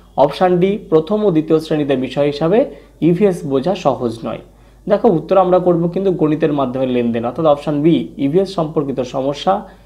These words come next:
এবং উদ্বেগগুলির ভাষা গণিতের মাধ্যমে লেনদেন করা হয়। আমরা চলে যাব ছাব্বিশ নম্বর প্রশ্নে। ইভিএস এর থিমগুলিতে সিলেবাসে বিষয়গুলির পরিবর্তে প্রস্তাব করা হয়েছে কেন?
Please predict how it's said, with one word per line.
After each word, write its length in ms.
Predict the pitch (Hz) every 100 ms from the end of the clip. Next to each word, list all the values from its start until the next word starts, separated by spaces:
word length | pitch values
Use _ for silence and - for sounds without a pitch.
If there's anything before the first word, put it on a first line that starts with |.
| - -
এবং 240 | 139 143
উদ্বেগগুলির 600 | 156 160 202 185 175 165
ভাষা 360 | 151 143 - 151
গণিতের 440 | 120 139 160 180
মাধ্যমে 360 | 147 127 143 226
লেনদেন 360 | 190 120 120
করা 200 | 117 113
হয়। 260 | 113 120 92 - - - - -
আমরা 200 | - 185
চলে 220 | 185 196
যাব 220 | 202 220 240
ছাব্বিশ 420 | 180 151 156 151
নম্বর 180 | 131 120
প্রশ্নে। 400 | 127 113 120 - - - -
ইভিএস 380 | 160 165 208 202
এর 60 | 214
থিমগুলিতে 680 | - 175 190 180 131 127 123
সিলেবাসে 560 | - 160 185 190 196
বিষয়গুলির 640 | 165 143 165 170 170 185 180
পরিবর্তে 800 | 147 143 160 156 - 131 110 - - - - -
প্রস্তাব 380 | 180 180 220 196
করা 200 | 165 147
হয়েছে 280 | 143 127 131
কেন? 200 | 117 107